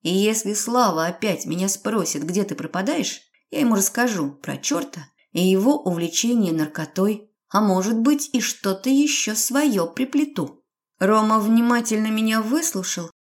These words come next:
тяжело выдохнул и вышел из машины. Но перед тем, как закрыть дверцу, бросил: «Мне уже давно плевать, что подумает Слава.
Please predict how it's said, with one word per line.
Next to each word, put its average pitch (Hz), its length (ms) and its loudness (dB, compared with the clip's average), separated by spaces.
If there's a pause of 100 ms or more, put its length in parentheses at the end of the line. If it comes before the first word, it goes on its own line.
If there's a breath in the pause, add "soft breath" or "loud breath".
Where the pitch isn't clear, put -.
(180)
тяжело 220 440 2
выдохнул 220 640 0
и 175 40 -2
вышел 175 360 -2
из 165 100 -4
машины. 190 640 -2 (320)
Но 185 180 0
перед 196 440 -4
тем, 233 240 2
как 165 160 -8
закрыть 185 400 -2
дверцу, 220 440 0
бросил: 190 480 -2 (420)
«Мне 185 360 2
уже 175 340 2
давно 175 480 0
плевать, 175 420 0
что - 200 -6
подумает 143 520 -2
Слава. 156 500 -6